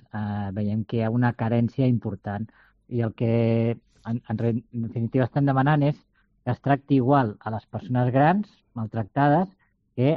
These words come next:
altres col·lectius que pateixen maltractament i violència. No, no volem cap privilegi ni cap benefici, sinó, sinó com a mínim tenir el mateix a nivell de serveis i recursos que altres col·lectius.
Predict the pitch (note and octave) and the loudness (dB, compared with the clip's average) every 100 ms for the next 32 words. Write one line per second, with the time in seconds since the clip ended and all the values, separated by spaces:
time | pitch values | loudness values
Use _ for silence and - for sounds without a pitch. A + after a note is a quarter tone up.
0 | - A#2+ C#3 - C#3+ B2+ - B2+ B2 C#3+ | -2 -2 -2 0 2 2 0 -2 0 -2
1 | A2+ A#2 - C#3 B2 - A2+ G#2+ A#2+ G#2+ | 0 -2 0 2 0 0 -4 -2 0 0
2 | G#2 A#2+ - G2 A2+ A#2+ C3+ D3 C#3+ B2+ | 0 -2 -4 -2 0 2 4 2 2 -2
3 | - B2 G#2+ G#2+ B2 B2+ A2+ G#2+ A2 G#2+ | 0 0 0 0 0 0 -2 -4 -6 -4
4 | G#2 - D#3+ - G#2+ G#2+ _ - A#2 A#2 | -4 -2 -4 -2 -4 -6 _ -4 -4 -2
5 | A#2 B2 D3+ E3+ - D3 C#3 B2 B2 - | -2 0 2 2 2 2 2 2 0 2
6 | F3 G#3 _ _ _ - A#2 B2 B2+ B2+ | 0 0 _ _ _ -6 0 4 2 2
7 | C3 B2+ B2+ A#2 - D3 C#3+ - F3+ E3+ | 0 2 0 -2 0 -2 -2 -2 -2 -4
8 | - _ _ - B2 B2 A#2 - A2+ F#2 | -20 _ _ 0 0 0 -4 -2 -4 -4
9 | - E2+ | -14 -20